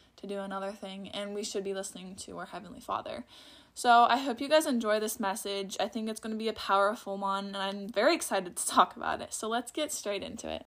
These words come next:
I've been reading from different books in the Bible, just here and there. I've been reading Psalms, a little bit of Proverbs, a little bit of Esther. But whenever I was trying to plan out this episode, I turned to Psalms chapter one nineteen.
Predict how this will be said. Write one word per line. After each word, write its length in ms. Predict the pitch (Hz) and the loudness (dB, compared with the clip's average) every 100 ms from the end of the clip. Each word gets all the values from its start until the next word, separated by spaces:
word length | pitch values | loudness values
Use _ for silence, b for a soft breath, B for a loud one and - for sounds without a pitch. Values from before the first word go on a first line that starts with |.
| - | -12
I've 160 | 247 339 | -10 -8
been 180 | 349 | -10
reading 420 | 277 262 262 262 269 | -8 -6 -4 -4 -6
from 480 | - 254 226 226 | -4 2 2 2
different 360 | 226 226 247 226 | 0 -4 -4 -2
books 240 | 214 214 | -2 0
in 80 | 226 | -2
the 100 | 220 | -2
Bible, 440 | 196 190 196 202 202 | 4 4 4 -2 -4
just 260 | 208 - | -6 -6
here 140 | 233 226 | -4 -4
and 180 | 226 | -4
there. 320 | 196 190 190 185 | -4 -4 -4 -4
I've 140 | 196 | -4
been 160 | 196 196 | -6 -8
reading 280 | 196 196 196 | -8 -8 -6
Psalms, 600 | - 269 262 262 262 277 | 2 8 8 8 4 -2
a 60 | |
little 100 | 202 | -6
bit 140 | - - | -6 -8
of 80 | - | -4
Proverbs, 800 | 226 214 214 208 208 208 220 - B B B - | 2 4 2 0 -2 -4 -8 -12 B B B 2
a 60 | |
little 180 | 202 202 | 2 6
bit 100 | 196 | 4
of 80 | 196 | 8
Esther. 720 | 208 247 - 233 220 214 220 B B B B B B B _ | 6 6 0 0 2 2 0 B B B B B B B _
But 300 | 277 269 - - - | 4 4 4 -10 -6
whenever 360 | 247 269 302 359 330 | 0 2 4 8 10
I 240 | 277 269 | 10 8
was 400 | 269 262 269 - | 6 4 4 0
trying 220 | - 240 | -2 0
to 80 | 247 | 0
plan 260 | - 226 226 | -2 0 2
out 180 | 226 | 2
this 140 | 262 262 | 0 -2
episode, 720 | 208 208 202 - 190 190 190 | -2 -4 -8 -4 0 0 2
I 140 | 208 | 0
turned 360 | 208 - 220 226 | -2 -2 -2 0
to 120 | 294 | -2
Psalms 560 | 285 - 220 196 208 - | 0 0 0 0 -2 -6
chapter 400 | - 196 - 214 | -6 -6 -6 -6
one 220 | 202 196 | -4 -4
nineteen. 560 | 196 196 - 214 226 | -4 -8 -10 -12 -12